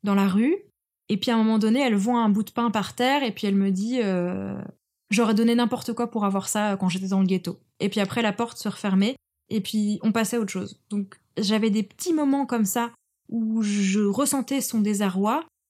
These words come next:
mais sinon, elle voulait, voilà, être cette femme intégrée dans la société, elle voulait pas montrer. Et moi, je lui faisais des câlins. Et je sentais que quand je lui faisais des câlins, mais j'ai un petit peu la même chose avec ma mère aussi, c'est qu'elle, elle était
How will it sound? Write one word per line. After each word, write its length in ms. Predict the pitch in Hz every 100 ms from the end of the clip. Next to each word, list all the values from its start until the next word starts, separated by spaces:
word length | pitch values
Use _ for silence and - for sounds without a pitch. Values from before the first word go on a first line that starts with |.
| _
mais 220 | 220 240
sinon, 580 | 247 - 254 277 330 330
elle 80 | 277
voulait, 320 | 220 247 277
voilà, 300 | 254 226 180
être 260 | 185 - 226
cette 240 | 220 202
femme 320 | - 220 262
intégrée 440 | 220 190 202 202 226
dans 100 | 220
la 80 | 185
société, 460 | 220 - 202 247
elle 60 | 247
voulait 200 | 202 196
pas 180 | 269 311
montrer. 520 | 226 190 - 247 - _ _ 196
Et 60 |
moi, 180 | 208 302
je 80 | 220
lui 80 | 196
faisais 140 | 254
des 100 | 247
câlins. 300 | 214 185 220 _ _ _
Et 220 | 190 185
je 100 | 185
sentais 380 | 202 254 254 320
que 80 | 285
quand 180 | - 185
je 60 |
lui 80 | 190
faisais 140 | 190 202
des 120 | 185
câlins, 300 | 175 185 262
mais 160 | 196
j'ai 160 | 165 165
un 100 | 160
petit 140 | 160
peu 100 | -
la 80 | 190
même 140 | 165 160
chose 180 | 190
avec 220 | 175 165 170
ma 120 | 165
mère 200 | 180 175
aussi, 380 | 165 - 285 330
c'est 200 | - 185
qu'elle, 600 | - 165 165 165 170 - _ _ _ -
elle 180 | 202 196
était 240 | 196